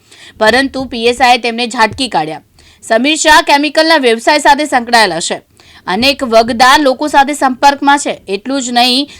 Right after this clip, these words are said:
લાઇનિંગનું પણ કામ કરતા હોવાનું જાણવા મળી રહ્યું છે.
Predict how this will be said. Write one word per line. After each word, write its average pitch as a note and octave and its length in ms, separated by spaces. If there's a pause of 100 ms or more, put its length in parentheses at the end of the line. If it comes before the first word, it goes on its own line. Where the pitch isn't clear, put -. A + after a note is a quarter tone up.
લાઇનિંગનું C4 720
પણ F4 220
કામ D#4 300
કરતા C#4+ 360
હોવાનું C4 440
જાણવા A#3 380
મળી G#3+ 240
રહ્યું E3 220
છે. F#3+ 200